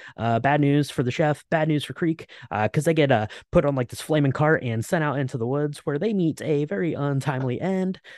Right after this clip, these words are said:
uh, which I guess, I guess is a, a good moral of the story. Uh, just,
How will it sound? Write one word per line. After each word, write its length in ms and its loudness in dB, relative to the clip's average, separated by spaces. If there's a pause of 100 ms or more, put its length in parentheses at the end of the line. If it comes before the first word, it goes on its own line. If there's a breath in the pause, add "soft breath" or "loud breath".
(140 loud breath)
uh, 320 2
which 200 0
I 60 0
guess, 320 -4
I 140 -6
guess 240 -2
is 180 2
a, 200 2
a 140 -4
good 180 0
moral 400 0
of 160 -8
the 100 -4
story. 500 -4
Uh, 60 -4
just, 260 -14